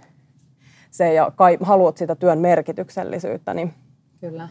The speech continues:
Speaker 1: niin, niin kyllä meidän pitää pystyä kilpailemaan sit niistä tekijöistä muilla asioilla.
Speaker 2: Joo, kyllä mä näen jotenkin, että ne on,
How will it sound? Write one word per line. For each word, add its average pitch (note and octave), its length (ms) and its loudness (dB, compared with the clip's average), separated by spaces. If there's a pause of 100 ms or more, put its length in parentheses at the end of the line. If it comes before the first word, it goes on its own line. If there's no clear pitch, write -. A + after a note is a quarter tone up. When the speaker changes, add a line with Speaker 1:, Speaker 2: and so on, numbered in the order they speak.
(180)
Speaker 1:
niin, F3+ 240 -2
niin E3+ 180 0
kyllä F#3+ 120 4
meidän G3 160 4
pitää A3 280 4
pystyä G3+ 360 0
kilpailemaan D#3+ 720 0
sit D#3+ 220 -10
niistä D#3 260 -6
tekijöistä E3 540 -4 (440)
muilla F3+ 280 4
asioilla. D#3+ 540 -4 (320)
Speaker 2:
Joo, C4+ 160 -4
kyllä G3+ 180 -6
mä G3 100 -4
näen F#3 300 2
jotenkin, D#3+ 380 -8
että D3+ 140 -12
ne F3+ 60 -6
on, E3+ 140 -4